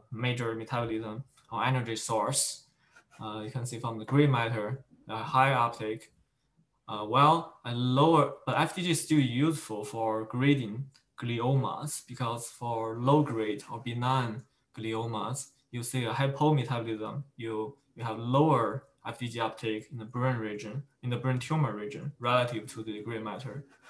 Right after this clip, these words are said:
Well, at, at higher grade gliomas, you have a higher uptake for F D G, which is higher than gray matter and white, and white matter. Uh, with a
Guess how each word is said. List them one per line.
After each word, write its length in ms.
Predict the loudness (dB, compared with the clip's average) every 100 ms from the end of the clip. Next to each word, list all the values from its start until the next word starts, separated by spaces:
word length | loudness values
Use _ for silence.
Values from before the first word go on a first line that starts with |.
| -8
Well, 220 | 6 8 8
at, 140 | 6
at 140 | 0
higher 420 | -2 4 6 6 4
grade 380 | 2 0 0 -4 _ _ -10
gliomas, 640 | -2 0 0 0 -2 -6
you 80 | -4
have 240 | -4 -4
a 240 | -4 -6 -8 _ _ _ _
higher 500 | -12 0 4 6 4
uptake 480 | 2 0 -4 -8 -8 -18 _
for 260 | -8 -4 -4
F 120 | -6
D 140 | -8
G, 420 | -8 -8 -6 -8 -10 _ _ _ _
which 220 | -4 -4
is 120 | -4
higher 280 | 2 4 4
than 320 | 2 0 -4
gray 180 | 0 2
matter 420 | 2 -2 -6 -10 -12 _ _ _ _ _ -18 -6
and 180 | -4 0
white, 240 | 0 -2 -4
and 200 | -6 -2
white 220 | -2 -2
matter. 420 | -6 -8 -8 -12 _ _ _ -20 -20 -20 _ -20 -20 _ _ _
Uh, 220 | 0 2 2
with 220 | 2 2
a 400 | 2 2 0